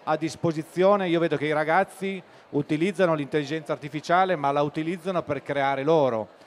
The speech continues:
Diventa un punto di appoggio, non è sostitutivo. E quindi io lo vedo in positivo, ecco, come tutti i grandi, eh, ce-, cambiamenti tecnologici, ehm, dobbiamo cercare il lato buono e sicuramente c'è.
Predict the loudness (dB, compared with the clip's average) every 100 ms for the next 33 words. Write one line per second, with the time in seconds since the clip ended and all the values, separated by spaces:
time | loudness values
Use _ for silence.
0 | -20 -18 -6 -4 0 0 2 2 2 2
1 | 0 0 0 2 4 4 2 -2 -2 -2
2 | -4 -4 -4 -4 -4 -4 -4 -4 -6 -4
3 | -6 -8 -20 -20 -20 -20 -14 -6 -4 -2
4 | 0 0 2 4 6 6 4 2 0 0
5 | -2 -4 -2 0 0 0 -2 -4 -4 -2
6 | -2 -2 -2 -2 -4 -4 -4 -8 -20 -20
7 | -20 _ -14 -6 -6 -2 -2 2 0 0
8 | -4 -2 0 2 6 6 6 2 0 -2
9 | -4 -8 -20 -20 -12 -4 -2 0 0 0
10 | 0 -2 -4 -8 -12 -12 -12 -12 -14 -6
11 | -2 0 -2 -4 -2 -2 0 -2 -2 0
12 | 4 4 4 -2 -6 -8 -12 -12 -8 -4
13 | -2 -2 -4 -8 -6 -4 -6